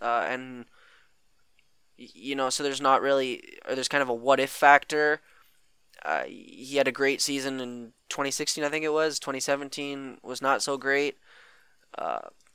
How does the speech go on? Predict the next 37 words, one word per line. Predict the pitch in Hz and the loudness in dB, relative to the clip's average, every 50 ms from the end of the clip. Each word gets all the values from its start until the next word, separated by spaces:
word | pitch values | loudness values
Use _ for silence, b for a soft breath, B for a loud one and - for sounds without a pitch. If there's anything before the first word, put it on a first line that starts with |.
| _ _ _ - - - - | _ _ _ -20 -20 -20 -18
but, | 147 143 120 147 139 135 131 - _ _ _ _ _ - | -12 0 8 10 10 10 10 8 _ _ _ _ _ -12
you | - 156 | -4 0
know, | 151 143 | 2 2
that's | 139 143 - - | 2 2 2 4
all | - 135 147 147 | 6 8 8 8
we | 147 143 | 6 4
really | 135 143 143 139 | 4 2 4 6
have | 139 127 - | 6 4 4
to | - 120 | 0 -4
base, | - 139 135 135 - - - - - - - - | 0 0 0 2 2 0 0 -2 -4 -6 -8 -4
uh, | - 117 117 113 107 101 67 50 - - - - - - - - - - _ - | 0 2 2 4 4 2 0 0 -4 -8 -12 -18 -20 -20 -20 -20 -20 -20 _ -20
his | - 123 127 135 131 - | -16 -14 -10 -8 -4 -2
skills | - - - 151 147 135 117 | -2 0 2 4 4 4 2
on, | 113 110 107 104 113 117 | 0 -2 -4 -4 -4 -6
you | 120 | -4
know. | 123 123 123 117 - B B B B B B B B B - | -2 -2 -2 -4 -6 B B B B B B B B B -6
I-, | 131 | -4
it's | 127 123 120 131 131 - 156 | -2 -2 -2 -2 -2 2 4
not | 147 139 110 | 6 6 6
like | 123 139 - - | 6 2 2 0
we | 139 135 123 | -4 -4 -2
just | 135 131 - - | 0 0 2 4
signed | - 127 123 123 123 123 120 120 120 117 110 - - | 6 6 6 6 4 0 -2 -6 -10 -12 -12 -8 -4
a | 117 127 | -2 2
guy | 127 127 123 123 | 4 6 6 6
that's | 117 120 - | 4 0 -4
been | - 127 127 | -4 -4 -4
in | 123 | -2
the | 123 120 | -2 -2
major | 123 123 127 120 123 123 | -2 -2 -2 0 -2 -2
leagues | 120 123 120 117 | -2 -4 -4 -6
for | - - 123 120 117 _ _ _ _ _ _ _ _ _ | -6 -6 -6 -8 -10 _ _ _ _ _ _ _ _ _
fifteen | - - - 147 - - - - 139 131 127 127 | -10 -6 -6 -6 -6 -6 -8 -6 -6 -4 -4 -4
years | 131 131 127 123 120 120 120 120 117 113 - - - - | -2 0 0 0 0 -2 -2 -4 -6 -6 -8 -8 -6 -2
and | 110 123 123 120 117 117 117 120 120 117 - - b b b b b b b b b b b b _ _ _ - - - | -2 0 0 0 0 -2 -2 -6 -8 -12 -14 -16 b b b b b b b b b b b b _ _ _ -20 -10 -6
has | - 123 120 | -2 0 2
struggled | - - - 147 135 131 123 127 123 123 120 120 117 123 | 2 4 4 4 4 4 4 2 0 0 -2 -4 -8 -14